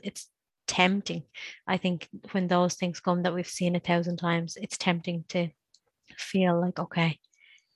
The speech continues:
I must be believing that I'm wrong, you know, so I need to do something about this. I need to get to the bottom of this."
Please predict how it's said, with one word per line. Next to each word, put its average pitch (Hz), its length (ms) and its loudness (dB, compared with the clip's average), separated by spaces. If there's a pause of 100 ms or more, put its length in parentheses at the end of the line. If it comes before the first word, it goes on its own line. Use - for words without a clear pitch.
(300)
I 190 60 0
must 170 340 0
be 190 100 -2
believing 170 560 2
that 170 160 -2
I'm 165 200 -4
wrong, 160 260 -4 (640)
you 190 120 -2
know, 175 120 0
so - 160 -6
I 170 80 -4
need 175 200 -2
to - 80 -14
do 175 140 -2
something 170 300 -6
about 165 300 -4
this. - 240 -16
I 180 40 -4
need 175 140 -2
to 185 80 -6
get 170 160 -4
to - 80 -18
the 156 80 -4 (100)
bottom 165 200 0
of 160 120 -12
this." - 240 -16